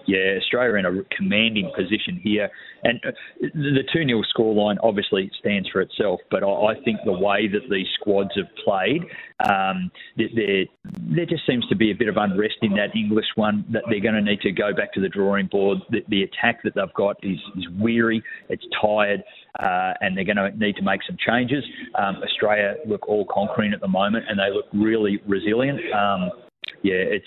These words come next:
uh, it, it's been a pretty emphatic performance by the Australians. As I said, they haven't won every moment, they haven't won every session, but over the longer it goes, um, the more that there's a bit of a gap between these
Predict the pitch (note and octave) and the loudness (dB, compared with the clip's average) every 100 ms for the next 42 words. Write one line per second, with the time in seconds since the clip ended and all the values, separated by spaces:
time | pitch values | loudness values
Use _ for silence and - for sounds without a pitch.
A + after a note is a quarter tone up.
0 | - G#2 G2+ G2+ A2+ - A#2 - B2+ A#2+ | -2 0 0 0 -2 -2 -4 0 2 4
1 | A2 G2+ - - - D#3+ D3 A#2 - A#2 | 2 -2 -14 -20 -4 0 2 0 0 0
2 | A2+ - G2+ - G2 G2+ - G#2 F#2+ F#2 | 0 -4 -4 0 0 0 0 0 2 -2
3 | - G#2+ G#2+ G#2+ A#2 A#2 G#2 F#2+ F#2 G2 | 0 2 2 0 0 -2 -2 -2 -2 -2
4 | B2 C3 B2+ A2 G#2+ G#2+ A#2 A2+ A2 A2 | -2 -2 0 0 2 2 0 2 2 2
5 | B2 C#3+ - - A#2 A2 G#2+ G2 A2 G2+ | 2 0 -2 0 0 0 0 0 0 0
6 | F#2+ - A2+ E3+ C3+ G2+ - A2 G#2 G2+ | -2 -2 0 0 0 0 2 2 0 -2
7 | F2+ G2+ G#2 A#2 B2 A#2 G2+ A2+ C3+ F#3+ | 0 2 4 4 4 2 2 0 0 -2
8 | - - - - - G2 F#2 F#2+ F#2+ F#2+ | -6 -14 -20 -8 -2 0 0 -2 0 2
9 | G2+ G#2 - F#2+ - G2+ F#2+ F2 - F#2+ | 4 2 0 0 -2 -2 -2 -2 -2 -4
10 | - - G#2+ F2+ F#2 | -4 -2 0 2 2